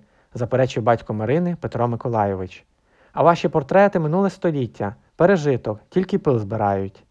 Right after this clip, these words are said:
"А килимів чому немає?" — обурилася Людмила Іванівна. "Холодно ж узимку". "У нас тепла підлога", — пояснив Петро Миколайович, "з підігрівом". "Ось до чого дійшло", — дивувалася Людмила Іванівна. "А собака чому у вас вдома живе, а не на вулиці?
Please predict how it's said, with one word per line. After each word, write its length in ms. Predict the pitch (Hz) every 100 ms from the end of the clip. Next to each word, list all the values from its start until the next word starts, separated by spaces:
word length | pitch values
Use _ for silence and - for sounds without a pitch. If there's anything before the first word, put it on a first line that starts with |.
| _ _ _ _ _ _ -
"А 100 | 165
килимів 440 | 214 196 143 151
чому 240 | - 165
немає?" — 520 | 151 143 143 135 127 131 _ _
обурилася 500 | - 117 131 131 127
Людмила 320 | 123 120 120 117
Іванівна. 600 | 113 113 110 107 104 - _ _ _
"Холодно 400 | - 208 180 127
ж 100 | 117
узимку". 540 | 113 107 98 98 92 - _ _ _ _ -
"У 100 | 127
нас 220 | 190 208
тепла 280 | 185 185 180
підлога", — 580 | 175 170 147 117 107 117
пояснив 380 | - 113 - 120
Петро 240 | 113 120 110
Миколайович, 720 | 110 117 110 101 98 95 - _ _
"з 80 |
підігрівом". 720 | - 180 190 160 120 98 95 113 _ _ _ _ _ _
"Ось 220 | - 151
до 120 | 165 208
чого 280 | 226 202
дійшло", — 560 | 185 190 - 151 131 101 110 _
дивувалася 580 | 123 131 127 123 110 131
Людмила 320 | 120 120 113
Іванівна. 640 | 113 110 104 101 98 95 - _ _ _ -
"А 100 | 131
собака 420 | 185 160 165 160
чому 280 | - 160 160
у 20 |
вас 220 | 160 135
вдома 280 | 147 147 135
живе, 320 | 123 123 123
а 60 | 135
не 80 | 131
на 100 | 127
вулиці? 600 | 123 123 113 110 110